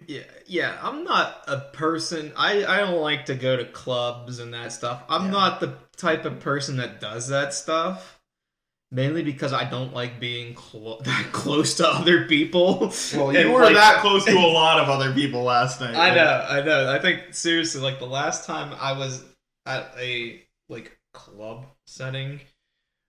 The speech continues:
Speaker 1: was back in twenty seventeen. It was my senior year at Penn State Barron. My one buddy, he turned, or no,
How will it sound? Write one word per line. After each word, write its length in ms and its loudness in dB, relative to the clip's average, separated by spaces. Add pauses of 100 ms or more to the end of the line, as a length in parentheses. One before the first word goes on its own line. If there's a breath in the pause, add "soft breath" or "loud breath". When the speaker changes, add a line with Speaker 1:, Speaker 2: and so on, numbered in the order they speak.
(120)
Speaker 1:
was 400 -10
back 460 -14
in 180 -16
twenty 1160 -16 (160)
seventeen. 1400 -12
It 60 -10
was 140 -18
my 80 -18
senior 520 -10
year 600 -8 (500)
at 160 -20
Penn 140 -14
State 300 -16
Barron. 440 -16
My 80 -18
one 240 -20
buddy, 460 -14 (320)
he 60 -20
turned, 260 -20 (1300)
or 80 -20
no, 140 -16